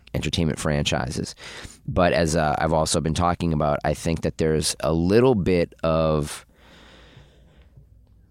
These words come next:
a drawback to being forced to work in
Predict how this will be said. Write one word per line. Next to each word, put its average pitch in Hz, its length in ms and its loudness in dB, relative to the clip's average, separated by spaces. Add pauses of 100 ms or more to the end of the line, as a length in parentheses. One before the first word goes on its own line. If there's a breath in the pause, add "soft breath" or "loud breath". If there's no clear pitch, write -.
(180)
a 107 40 2
drawback 101 720 4 (260)
to 85 640 2 (160)
being 101 280 2
forced - 600 0
to 101 100 0
work 87 440 0 (640 loud breath)
in 85 640 2